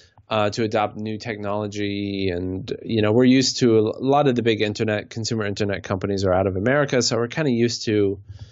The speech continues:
new things, new brands, trying new things. But at the same time, the American betting consumer is used to such backwards technology, like, uh, like these Caribbean sports books and, like, the European, s-,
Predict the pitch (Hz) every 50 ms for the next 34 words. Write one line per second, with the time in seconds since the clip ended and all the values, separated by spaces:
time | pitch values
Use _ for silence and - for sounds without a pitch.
0 | _ _ _ _ _ _ _ _ _ _ 113 117 123 120 120 123 127 117 113 110
1 | 110 104 101 107 107 107 104 104 107 104 104 104 104 104 104 101 98 - - -
2 | - - 107 98 101 104 107 110 117 113 - 123 120 127 139 147 143 143 - 117
3 | 110 110 113 110 - - - - - 147 165 170 156 147 - 127 117 113 110 107
4 | 110 110 107 110 113 120 123 123 127 120 - 117 110 107 98 - 101 101 110 117
5 | 117 117 - 120 110 107 - - 120 117 117 120 127 139 143 - - - 110 110
6 | 110 104 104 - - - - 101 104 110 113 110 - - - 101 95 - - -
7 | - 107 104 104 - - - - 92 98 95 - 101 101 104 - - - 95 95
8 | 95 92 95 98 101 107 120 120 127 127 123 _ - - - - - - - -
9 | _ _ _ 110 107 107 104 98 - - - _ - 104 98 98 95 92 92 92
10 | 92 90 - - - 107 101 - 113 104 - - - - 120 113 113 117 113 110
11 | 101 - - - 117 117 117 110 - - _ 117 113 110 110 110 110 107 107 -
12 | - - 104 98 101 101 101 101 98 101 - 101 101 107 110 110 - 113 110 107
13 | - -